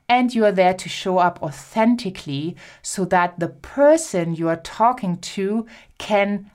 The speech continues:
identify themselves as your soulmate client or not. I really, really hope this makes sense. So here again are the three things you can do to really turn a sales conversation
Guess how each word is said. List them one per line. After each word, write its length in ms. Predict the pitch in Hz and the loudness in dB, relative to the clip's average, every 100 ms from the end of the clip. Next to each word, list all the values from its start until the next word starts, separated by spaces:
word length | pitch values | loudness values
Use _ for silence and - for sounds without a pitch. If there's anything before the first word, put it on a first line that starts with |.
| _ | _
identify 1300 | 175 170 - 196 220 247 185 - - 175 156 160 185 202 - | -4 -2 0 2 2 0 -6 -12 -6 -2 0 0 -2 -10 -12
themselves 1000 | 156 160 156 - - 294 190 180 - - - - _ - | -6 -6 -6 -8 -2 0 0 -2 -8 -16 -20 -20 _ 0
as 320 | 196 196 - | 0 0 -6
your 100 | 196 | -8
soulmate 580 | - - 170 165 160 - | -8 -6 -4 -4 -8 -12
client 600 | - 147 147 139 139 - _ _ _ | -8 -6 -4 -6 -8 -14 _ _ _
or 380 | 151 143 139 143 _ | -4 -4 -4 -8 _
not. 420 | - 135 - - - _ _ - - _ _ | -8 -8 -8 -14 -20 _ _ -20 -20 _ _
I 60 | 202 | -2
really, 460 | 208 208 254 262 | -2 2 4 4
really 180 | 247 220 | 2 0
hope 240 | 202 180 | 0 -4
this 220 | - 165 165 | -4 -6 -6
makes 240 | 147 - | -8 -8
sense. 340 | 165 139 143 | -6 -4 -6
So 300 | - - 180 | -6 0 2
here 320 | 185 - 226 208 | 0 -2 -2 0
again 340 | 190 175 170 | 2 2 2
are 120 | - | -2
the 120 | 156 | -8
three 360 | 160 - 175 247 | -10 -10 -6 -6
things 680 | 262 175 170 170 180 - - _ _ _ _ _ _ _ _ | -4 -4 -2 -4 -8 -14 -18 _ _ _ _ _ _ _ _
you 120 | 170 170 | -8 -8
can 300 | - 170 160 | -4 -4 -2
do 580 | 156 185 208 247 262 - | 0 0 0 -2 -6 -12
to 180 | - 196 | -8 -4
really 840 | 180 170 165 196 214 220 220 226 | -4 -4 -4 -2 0 0 -2 -4
turn 760 | 220 - - 175 180 180 180 - - | -6 -6 0 2 2 0 -4 -10 -12
a 80 | |
sales 340 | 165 - 165 165 | -12 -6 -6 -6
conversation 880 | - 165 165 - 160 165 175 165 | -8 -10 -8 -8 -8 -8 -6 -6